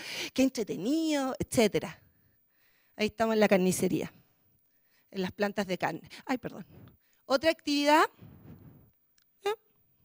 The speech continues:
Ahí sí. Otra actividad es esto que tiene que ver con, nos ponemos dentro del programa de cultura mensajes, mensajes para desarrollar durante el año. Este tiene que ver con las plagas.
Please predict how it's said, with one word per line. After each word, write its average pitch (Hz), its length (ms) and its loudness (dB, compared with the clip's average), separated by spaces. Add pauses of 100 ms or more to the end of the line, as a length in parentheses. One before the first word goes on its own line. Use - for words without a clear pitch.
(1200)
Ahí 220 160 6
sí. - 200 -4 (400)
Otra 311 220 10
actividad 285 560 8 (480)
es 302 480 6
esto 294 380 4
que 240 80 0
tiene 269 260 4
que 254 100 2
ver 277 260 6
con, 269 320 6 (260)
nos 240 120 10
ponemos 277 360 8
dentro 302 240 -2
del 285 60 0
programa 277 320 2
de 277 40 -8
cultura 320 520 2
mensajes, 302 720 0 (1000)
mensajes 262 540 6
para 269 520 6
desarrollar 233 580 2
durante 240 320 2
el 180 80 2
año. 170 200 -2
Este 277 220 -2
tiene 285 220 -2
que 269 80 2
ver 262 180 2
con 254 160 4
las 214 120 4
plagas. 311 520 4